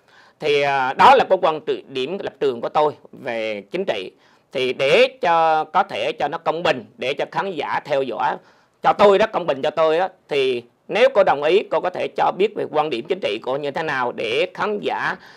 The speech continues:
họ biết là tôi biết cô như thế nào, dù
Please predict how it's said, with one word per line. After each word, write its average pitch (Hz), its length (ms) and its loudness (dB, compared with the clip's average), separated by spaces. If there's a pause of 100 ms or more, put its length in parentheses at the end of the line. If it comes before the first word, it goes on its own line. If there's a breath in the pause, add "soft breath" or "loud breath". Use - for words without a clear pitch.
(180 loud breath)
họ 120 180 -2
biết 170 320 0
là 123 100 -2
tôi 147 220 0
biết 214 260 -4
cô 151 140 2
như 147 120 -2
thế 165 120 -4
nào, 131 180 -4
dù 196 360 6